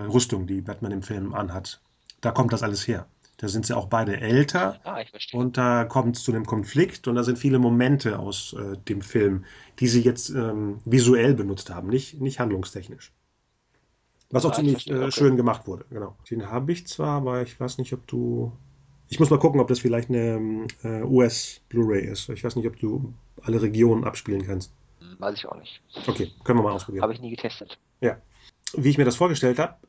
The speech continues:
Speaker 1: ähm, genauso wie wir es gesehen haben. <laughs> Also mit, durch
Speaker 2: Ja
Speaker 1: die
Speaker 2: gut, es war, es war natürlich klar, dass das Kryptonit zum Einsatz kommt. Wie soll's, sonst soll's das funktionieren? Ja, wie es dann weiterging, war eigentlich auch abzusehen im Grunde, aber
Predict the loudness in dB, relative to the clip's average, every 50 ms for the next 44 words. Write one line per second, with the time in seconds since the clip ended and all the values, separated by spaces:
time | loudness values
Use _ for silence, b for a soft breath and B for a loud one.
0 | -6 -4 -2 0 0 0 0 0 0 0 0 -2 -2 -2 2 4 4 4 6 4
1 | 4 4 2 2 2 2 2 0 2 0 2 2 2 2 0 -2 -4 -4 -6 -8
2 | -12 -14 -16 -16 -18 -18 -20 -20 -20 _ _ _ _ _ _ _ _ _ _ -18
3 | -16 -6 -2 0 0 0 0 -2 0 2 2 2 2 2 -2 -12 B B B B
4 | B B -4 0 0 0 4 4 2 2 2 -2 -4 -2 -2 -2 -2 _ _ _
5 | _ _ -20 -6 0 4 4 4 4 2 -2 -6 -4 0 0 0 0 0 -4 _
6 | _ _ -18 -16 -12 -10 -10 -8 -6 -6 -6 -6 -8 -12 -12 _ _ _ _ _
7 | _ _ _ -10 -6 -4 -2 -2 -2 -2 -2 -2 -4 -4 -4 -4 -4 -2 -2 -2
8 | -4 -6 -20 -20 _ _ _ _ _ _ _ -16 -16 -14 -14 -16 -16 -16 -16 -16
9 | -16 -16 -16 -14 -10 -8 -8 -8 -10 B B B B B B B B B B B
10 | 6 6 6 6 2 _ _ -20 -16 -14 -14 -12 -12 -12 -14 -12 -12 -12 -8 -8
11 | -10 -10 _ -18 -20 -20 -20 -20 -20 -20 -20 -20 -20 -12 _ 2 2 2 2 2
12 | -2 -4 -4 -2 -4 -4 -4 -6 -14 -12 -12 -12 -12 -14 -16 -14 -14 -10 -8 -6
13 | -4 -4 -4 -2 -2 -4 -4 -6